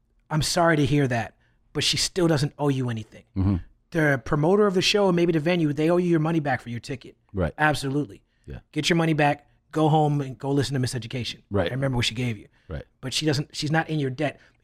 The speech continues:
Speaker 1: Uh, artists are not products. It's not like you can put 'em on stage or turn 'em on. What you're paying for is an artistic experience.
Speaker 2: Yes.
Speaker 1: You're not paying for a dope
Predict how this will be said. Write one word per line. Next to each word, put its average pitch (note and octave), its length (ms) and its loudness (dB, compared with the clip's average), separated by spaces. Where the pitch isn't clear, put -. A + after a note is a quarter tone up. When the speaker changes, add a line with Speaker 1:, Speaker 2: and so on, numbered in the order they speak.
Speaker 1:
Uh, D#3 120 -2
artists F3+ 320 2
are F3+ 40 -2
not D#3 300 0
products. F3+ 520 0
It's A#2+ 80 -12
not D3 220 -2
like C#3+ 160 -4
you C#3+ 60 -14
can C#3 180 -10
put F#3+ 140 2
'em D#3+ 80 2
on D3+ 80 2
stage D3+ 260 -2
or C#3+ 40 -4
turn D3 260 -4
'em C3+ 100 -4
on. C#3 220 -4
What E3+ 160 -2
you're F3+ 80 0
paying A3+ 340 0
for E3 220 -2
is C#3 100 -2
an D3 80 -4
artistic D3 460 -6
experience. - 680 -4
Speaker 2:
Yes. F2+ 340 -4
Speaker 1:
You're D#3 100 0
not F#3 200 0
paying F3 360 0
for D3 500 0
a C#3 80 -4
dope D#3+ 460 0